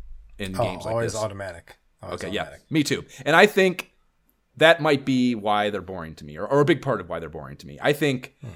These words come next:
Speaker 1: like, the thought of having to shift, even in real life, is absolutely exhausting to me. Like, that's, I, I've never learned how to drive a manual.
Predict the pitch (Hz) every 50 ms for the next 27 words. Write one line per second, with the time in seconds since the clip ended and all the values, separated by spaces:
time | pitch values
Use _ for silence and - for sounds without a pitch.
0 | - _ - 127 123 156 151 - 226 240 214 160 190 185 170 170 143 131 - -
1 | 170 165 - - - - - _ _ _ _ _ _ _ _ _ _ _ _ _
2 | - 247 269 269 175 139 123 143 190 165 123 87 78 76 - - - - 127 104
3 | - - - 110 127 139 135 - 139 120 101 98 92 95 98 95 85 87 - -
4 | 78 69 - 76 73 71 67 73 85 107 131 - - 107 113 120 - 101 120 190
5 | 214 180 156 147 175 185 185 165 185 180 165 165 165 156 156 151 147 147 143 147
6 | 143 143 143 143 143 -